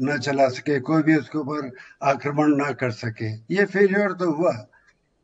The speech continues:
लेकिन साथ ही साथ ये भी देखिए कि एक ऐसे आदमी को मार दिया गया जिससे बहुत सारी बातें और खुलती।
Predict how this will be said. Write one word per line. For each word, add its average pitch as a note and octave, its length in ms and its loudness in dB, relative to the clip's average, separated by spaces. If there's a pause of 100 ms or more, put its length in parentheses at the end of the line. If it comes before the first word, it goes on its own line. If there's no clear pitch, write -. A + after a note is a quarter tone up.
(360)
लेकिन A3 200 0
साथ F3+ 240 0
ही F#3+ 80 -10
साथ G3+ 300 2
ये G#3 120 -4
भी A3+ 120 2
देखिए F3+ 440 2
कि G#3+ 120 -2
एक G3 200 -2
ऐसे F#3 360 0
आदमी F3+ 260 0
को E3+ 140 -4
मार D3+ 180 -4
दिया D3 200 -6
गया D#3+ 260 2
जिससे F3+ 380 -4
बहुत D#3 300 -6
सारी E3 240 2
बातें C#3+ 300 0
और C#3+ 220 -4
खुलती। D#3+ 580 0